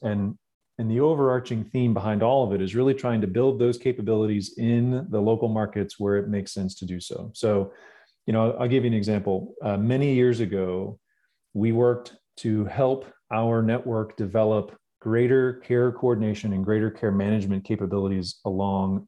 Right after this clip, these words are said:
ambulatory pharmacists embedded in primary care practices.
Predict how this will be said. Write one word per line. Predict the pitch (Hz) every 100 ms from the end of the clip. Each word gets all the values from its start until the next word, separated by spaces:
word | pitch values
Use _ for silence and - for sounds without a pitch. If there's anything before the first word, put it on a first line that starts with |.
| _
ambulatory | 110 113 113 107 - 104 101
pharmacists | 95 104 101 98 98 95 - - -
embedded | 95 92 110 110 110 98 -
in | 107 98
primary | 95 104 98 95
care | - 95
practices. | 95 - 92 98 98